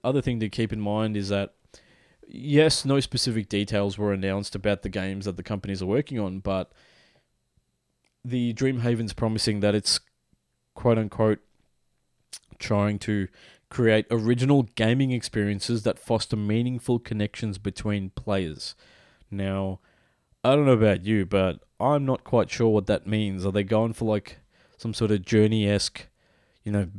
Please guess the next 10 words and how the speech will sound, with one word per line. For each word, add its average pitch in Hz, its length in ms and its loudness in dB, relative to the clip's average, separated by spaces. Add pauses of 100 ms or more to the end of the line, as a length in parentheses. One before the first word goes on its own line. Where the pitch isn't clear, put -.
(160)
bonding 107 640 2
exercise? 110 920 2
Is 107 160 -2
that 117 100 4
what 113 200 2 (500)
these 113 180 2
games 117 320 2
are 113 220 2
gonna 113 240 0
do? 123 260 2